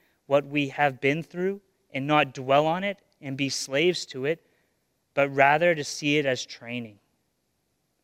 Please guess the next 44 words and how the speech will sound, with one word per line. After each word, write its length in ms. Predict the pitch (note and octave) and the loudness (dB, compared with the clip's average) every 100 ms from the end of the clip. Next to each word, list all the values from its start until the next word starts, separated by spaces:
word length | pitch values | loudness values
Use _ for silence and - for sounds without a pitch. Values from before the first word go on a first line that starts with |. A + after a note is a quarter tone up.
| _ - | _ -10
as 180 | C3 | -6
those 180 | C#3 D3 | -2 -2
spiritual 420 | - D#3+ D3 D3+ | -2 -4 -4 -4
practices 680 | C3+ C#3 C3+ D3+ C#3 C#3+ C3 | -6 -2 -2 -2 -12 -12 -10
and 120 | B2+ | -10
disciplines 680 | C3+ C3 C#3+ - C3+ C3+ - _ _ _ | -10 -10 -10 -12 -14 -14 -18 _ _ _
to 100 | - | -18
help 340 | - C#3 B2+ B2 | -2 2 2 0
us 200 | A2+ A#2+ | -8 -12
in 80 | |
our 80 | A2+ | -18
daily 320 | A2 A#2 A#2 | -14 -14 -14
lives. 500 | A#2 A#2 A#2 A#2 - - _ _ _ _ | -10 -8 -8 -10 -14 -20 _ _ _ _
And 100 | C#3+ | 2
we 120 | D#3+ | 2
can 180 | D#3+ C#3 | 2 -2
use 300 | C3+ D#3 D3 | 0 0 2
that 240 | C#3 C3+ - | 2 2 0
connection 540 | C#3 C3+ C3+ - C#3 | -6 -4 -4 -6 -12
and 120 | C3+ | -8
that 160 | C3+ C#3 | -6 -6
training, 480 | - C#3+ C#3+ C#3+ C#3 _ _ | -8 -8 -8 -10 -14 _ _
the 80 | C#3 | -8
fact 300 | - D3 C#3+ | 0 0 0
that 100 | D3 | -4
we 200 | C#3 D3 | 0 0
are 80 | C#3+ | 2
now 180 | C#3+ C3 | 0 -2
children 480 | - D#3+ D3+ D#3 | -2 0 0 -2
of 180 | C#3+ B2 | -4 -2
God, 440 | C3+ C3 C3 C3+ - _ _ - | 4 4 4 2 -4 _ _ -12
to 120 | C#3+ | -6
make 340 | C#3 D3+ E3 | 2 4 4
the 100 | E3+ | 2
decision 560 | D3+ C#3+ - D#3 D3 D3 | -6 -6 -2 -2 0 -4
to 100 | C3 | -8
pull 420 | - - F3+ F#3+ | -14 2 4 6
out 380 | C#3 B2 B2+ - _ _ _ - | 6 4 0 -12 _ _ _ -8
and 100 | C3+ | -6
accelerate 760 | B2+ - - C#3+ C#3+ C3+ C3 | -4 -4 2 2 2 0 -4
towards 360 | - C3 B2+ A#2+ | -6 -8 -8 -8
Jesus 400 | B2 A2+ A2+ - | -12 -14 -14 -14
as 160 | A#2+ | -14
we 100 | A2+ | -16